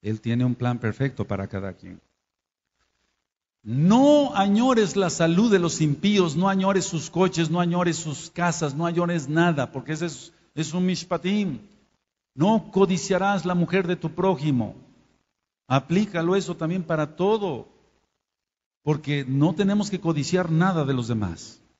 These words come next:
Éxodo cuatro once. ¿Quién lo tiene, hermano? Y Yahweh le respondió,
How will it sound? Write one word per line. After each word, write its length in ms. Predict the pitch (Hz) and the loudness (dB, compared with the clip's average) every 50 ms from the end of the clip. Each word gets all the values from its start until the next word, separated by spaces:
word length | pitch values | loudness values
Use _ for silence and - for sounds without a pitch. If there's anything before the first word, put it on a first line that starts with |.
| _ _ _ _ _ _ _ _ _ - - | _ _ _ _ _ _ _ _ _ -20 -8
Éxodo 540 | - 120 156 190 190 - - 180 175 170 170 | 0 2 2 2 2 0 -2 -2 0 0 -2
cuatro 380 | 175 - 170 165 160 160 165 156 | 0 2 2 2 2 2 -2 -2
once. 460 | - 156 147 151 143 123 110 - 113 | 0 2 2 2 2 2 0 -2 -4
¿Quién 200 | - - 202 214 | -2 -2 0 0
lo 100 | 208 190 | 0 0
tiene, 240 | - 180 175 170 151 | 2 2 4 6 6
hermano? 320 | 139 127 120 110 95 85 - - - - - _ _ _ _ _ _ _ _ _ _ _ - - - - | 4 4 4 0 0 -2 -6 -14 -18 -20 -20 _ _ _ _ _ _ _ _ _ _ _ -20 -20 -10 -2
Y 120 | 131 131 | 0 0
Yahweh 420 | 135 127 170 190 208 214 208 202 196 | 2 6 6 6 8 8 8 6 6
le 100 | 190 180 | 6 4
respondió, 760 | 165 175 - - - 170 170 156 143 139 127 123 107 92 | 2 2 -2 0 0 0 2 2 4 4 4 4 2 -2